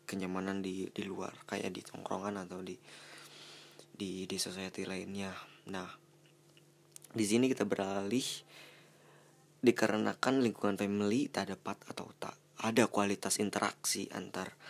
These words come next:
anak dan orang tua, maka sang anak tersebut mencari interaksi yang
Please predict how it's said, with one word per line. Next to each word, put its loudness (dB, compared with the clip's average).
anak -6
dan -4
orang -4
tua, 0
maka 0
sang -2
anak -4
tersebut 0
mencari -2
interaksi 0
yang 0